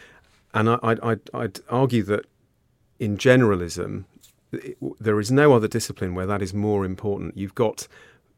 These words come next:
undifferentiated illness that's presenting to you, and you've suddenly got to get this hat on to work out what's going on in this, in this, in this person's body. So the other thing that you picked up on just there about the c-, the science being complex is that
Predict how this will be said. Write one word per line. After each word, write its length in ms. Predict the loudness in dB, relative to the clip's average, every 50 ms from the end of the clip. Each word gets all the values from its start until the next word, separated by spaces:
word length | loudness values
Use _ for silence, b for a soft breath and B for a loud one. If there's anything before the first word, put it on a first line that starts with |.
| _ _ -4
undifferentiated 1200 | 0 0 2 2 2 2 2 0 0 0 0 -4 -6 -6 -6 -6 -6 -8 -8 -8 -6 -8 -8 -10 -14 _ _ _ _ _ _
illness 380 | -2 0 0 0 -2 -4 -6 -8
that's 160 | -10 -12 -12
presenting 580 | -10 -10 -8 -6 -4 -4 -6 -6 -8 -8 -10 -10
to 160 | -8 -4 -4
you, 440 | -4 -4 -4 -6 -8 -8 -10 -10 -14 b b b b b b b -14
and 160 | -10 -8 -6
you've 100 | -6 -6
suddenly 440 | -4 -2 0 0 0 0 -2 -2 -2
got 180 | -4 -6 -6 -8
to 100 | -8 -6
get 200 | -6 -6 -6 -6
this 180 | -10 -10 -8
hat 280 | -8 -8 -8 -6 -8 -8
on 260 | -8 -8 -8 -10 -12 -12
to 240 | -10 -8 -8 -6 -2
work 280 | -2 -2 -2 -2 -4
out 140 | -8 -6 -6
what's 220 | -6 -8 -8 -10 -10
going 380 | _ -2 -2 0 0 0 -2
on 140 | -2 -2 -2
in 140 | -4 -4 -4
this, 240 | -6 -8 -8 -10 -10
in 220 | -8 -6 -6 -6
this, 200 | -6 -8 -10 -10
in 180 | -10 -8 -8 -8
this 120 | -8 -10
person's 400 | -8 -8 -8 -6 -6 -6 -8 -6
body. 400 | -2 -2 -2 -2 -2 -6 -8 -10 B B B B B B B B B B B B _ _ _ _ _ -2
So 140 | 2 2
the 100 | 4 6
other 160 | 6 4 4 2
thing 320 | 0 -2 -2 -2 -4 -6 -10 -14 -16 -14 -10
that 200 | -8 -8 -6 -4
you 220 | -2 -2 -2 -2 -4 _ _ _ _
picked 240 | -10 -10 -8 -6 -8
up 160 | -8 -6 -4
on 120 | -4 -4
just 220 | -4 -4 -6 -4 -2
there 240 | 0 0 2 2 0
about 240 | 0 0 -2 -4
the 180 | -6 -10 -14 -16
c-, 60 | -14 -10
the 80 | -8 -4
science 320 | -2 0 0 0 0 -2
being 180 | -6 -6 -6 -2
complex 520 | 0 0 0 0 -2 -8 -10 -10 -8 -8
is 140 | -8 -4 -2
that 180 | -2 -2 -2